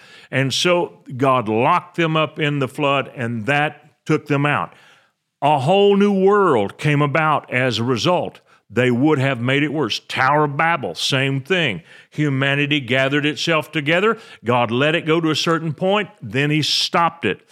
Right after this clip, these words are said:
God stepped in and stopped it because he wanted to preserve and protect. Listen, God permitted Daniel to go to a lion's den. Why did he do that?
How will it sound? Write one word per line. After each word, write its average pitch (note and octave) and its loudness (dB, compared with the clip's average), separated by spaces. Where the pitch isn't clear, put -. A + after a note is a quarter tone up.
God D#3+ 2
stepped - -2
in G#3+ 2
and E3 0
stopped B3+ 0
it D#3 -2
because C#3 -2
he C#3 2
wanted D#3 0
to D#3+ 2
preserve D3 0
and C3 -2
protect. - -4
Listen, C4+ 0
God A3 0
permitted D#3 0
Daniel C3 -2
to C#3 0
go F#3+ 4
to E3+ 4
a C3 2
lion's C3 0
den. E2+ -4
Why C4+ 0
did G#3+ 0
he F#3+ 0
do C3 -2
that? F2+ -10